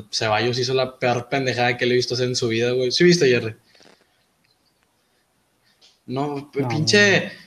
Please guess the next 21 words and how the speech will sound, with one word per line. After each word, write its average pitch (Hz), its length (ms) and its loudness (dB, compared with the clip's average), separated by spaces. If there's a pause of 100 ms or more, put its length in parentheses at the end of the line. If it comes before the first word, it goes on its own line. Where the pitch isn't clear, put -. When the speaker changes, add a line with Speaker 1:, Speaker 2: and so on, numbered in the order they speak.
(420)
Speaker 1:
o 151 60 -4
sea, 156 160 2
iban 196 200 6
un-, 214 120 0
iban 208 220 6
uno 240 160 2
uno. 180 420 2
Ahí 139 200 0
era 175 220 0
tiempo 175 260 2
extra. 113 360 -6 (920)
De 151 200 -2
la 151 140 0
despeja 165 320 0
el 214 80 -4
portero 185 380 0
del 147 760 -2 (380)
Benfica, 175 720 -2
de 147 140 -4
esas 220 200 -2
jugadas, 226 340 2